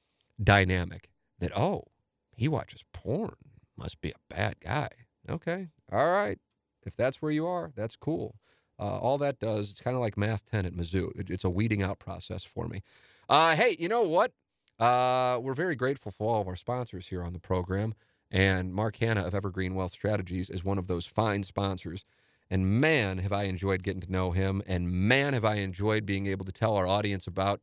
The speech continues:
him, because I know I am recommending somebody to you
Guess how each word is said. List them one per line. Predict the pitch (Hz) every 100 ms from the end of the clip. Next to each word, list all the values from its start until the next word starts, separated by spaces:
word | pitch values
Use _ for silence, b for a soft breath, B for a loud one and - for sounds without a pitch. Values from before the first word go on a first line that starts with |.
| _
him, | 92 110 107
because | 98 - 95 -
I | 95
know | 98 95 110
I | 101
am | 92 92
recommending | 101 110 95 98 104
somebody | - 113 113
to | 107 120
you | 139